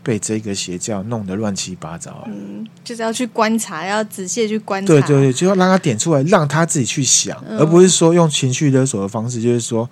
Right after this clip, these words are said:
Speaker 1: ，“你看你以前假日的时候都会陪家人，现在都不陪家人，你是不孝吗？”然后他就会觉得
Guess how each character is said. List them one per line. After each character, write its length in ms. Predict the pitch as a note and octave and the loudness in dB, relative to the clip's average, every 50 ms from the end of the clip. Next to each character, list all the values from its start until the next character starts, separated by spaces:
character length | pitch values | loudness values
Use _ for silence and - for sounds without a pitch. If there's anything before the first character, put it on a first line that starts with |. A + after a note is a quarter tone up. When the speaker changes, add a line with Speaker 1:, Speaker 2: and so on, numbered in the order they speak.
| - | -4
Speaker 1:
，“你 100 | - C#3 | -2 0
看 200 | C#3 D3 A#3 F#3 | 2 4 6 6
你 120 | F3 G3+ G#3+ | 6 6 6
以 40 | F3+ | 6
前 240 | D3 - C#3 C#3 | 6 4 2 2
假 220 | C#3 - F3+ D#3+ D#3+ | 4 4 4 6 6
日 160 | E3 E3+ D#3 | 4 4 2
的 120 | C#3 C#3 | 0 0
时 200 | B2+ A#2+ A#2+ B2 | -2 -2 0 2
候 180 | C#3 D3+ C#3+ A#2+ - - - - | 2 2 2 0 -2 -8 -16 0
都 100 | - F3 | 4 6
会 80 | G3 F#3+ | 8 8
陪 160 | F3 D#3 D3 | 8 8 8
家 240 | C#3+ D#3 D3+ D3+ D3+ | 8 6 4 6 4
人， 180 | C3+ A2 G#2 - - - | 4 2 -2 -6 -4 2
现 180 | - A3+ A3 | 6 8 8
在 60 | G#3+ | 8
都 100 | G#3 G#3 | 8 8
不 80 | G3+ G3+ | 8 6
陪 180 | F#3 E3+ D#3+ D#3+ | 8 8 6 6
家 240 | D3+ E3 E3 E3 | 6 4 6 6
人， 180 | D#3+ C3+ A#2+ A#2 | 6 4 4 2
你 100 | A#2+ B2 | 2 2
是 160 | - G#3+ A3 | 2 4 4
不 120 | F3 D#3 D#3 | 4 4 2
孝 280 | C#3+ - F#3 E3+ D#3+ | 4 6 8 8 8
吗？” 240 | D3 C#3 C3 C3 C#3 - - - | 6 4 2 0 -2 -8 -10 -2
然 120 | A#2+ B2+ D3+ | 2 4 4
后 80 | D3+ | 6
他 120 | C#3 D3+ C#3+ | 6 4 4
就 120 | D3 D3 | 4 2
会 60 | C#3+ | 2
觉 140 | C#3 A#2+ G#2 | 2 0 -2
得 160 | G2+ G2+ G2+ | -4 -4 -6